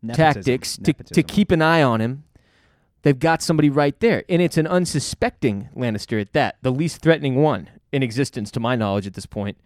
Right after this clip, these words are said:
Speaker 2: who is, got a very close eye on Robert. And should they need him to be able to pull something off, like giving him too much spiked wine while he's boar hunting later on,
Speaker 1: Mm-hmm.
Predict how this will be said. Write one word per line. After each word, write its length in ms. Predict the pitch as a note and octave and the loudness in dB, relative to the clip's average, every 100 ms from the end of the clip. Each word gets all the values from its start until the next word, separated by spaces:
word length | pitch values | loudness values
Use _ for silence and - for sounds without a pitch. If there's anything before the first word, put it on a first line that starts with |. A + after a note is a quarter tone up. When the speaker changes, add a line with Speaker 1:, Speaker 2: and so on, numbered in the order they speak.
| _ _ _ _ | _ _ _ _
Speaker 2:
who 240 | - D3 C#3+ | 2 4 6
is, 320 | B2+ - - - | 2 -2 -14 -4
got 160 | - D3+ | 2 2
a 40 | |
very 220 | C3 F3 F3+ | 4 2 2
close 320 | - D#3+ - | 2 0 2
eye 120 | D3 | 0
on 160 | C3+ B2+ | 2 2
Robert. 460 | A#2+ A2 A#2+ - _ _ _ _ _ - | 0 2 0 -4 _ _ _ _ _ -2
And 220 | C#3 C3+ | 0 0
should 240 | - F#3+ D#3+ | 6 6 6
they 100 | D3+ | 2
need 280 | D3 G#3 E3+ | 2 2 2
him 440 | A#2+ C#3 G3 F#3 - | 2 0 -4 -10 -4
to 80 | D3 | 0
be 120 | C#3+ | 2
able 140 | C#3+ C3+ | 2 0
to 60 | |
pull 220 | - D#3+ C#3+ | -4 -4 -4
something 320 | C#3+ B2+ B2+ | -4 -4 -2
off, 400 | E3+ D3 D#3+ _ - | 0 -2 -4 _ -4
like 300 | C3 B2+ - _ _ B2+ | -2 -2 -10 _ _ -6
giving 260 | B2+ B2+ | -4 -2
him 160 | B2 B2+ | -2 -4
too 140 | - | -4
much 240 | C3+ A#2+ - | -2 -2 -4
spiked 340 | - B2+ B2 | -2 -2 -2
wine 400 | A#2+ C#3 D3 C3+ | -4 -4 -2 -2
while 140 | A#2+ A2+ | 0 0
he's 180 | A#2+ A2 | -4 -4
boar 280 | C3+ D#3 | -2 -2
hunting 320 | A#2+ A2+ A#2 A2+ | -2 -2 -4 -4
later 240 | A2 G#2+ | -2 -2
on, 260 | G2+ A2+ D3 | -2 -2 -4
Speaker 1:
Mm-hmm. 320 | A2 F#2 F2+ | -8 -14 -14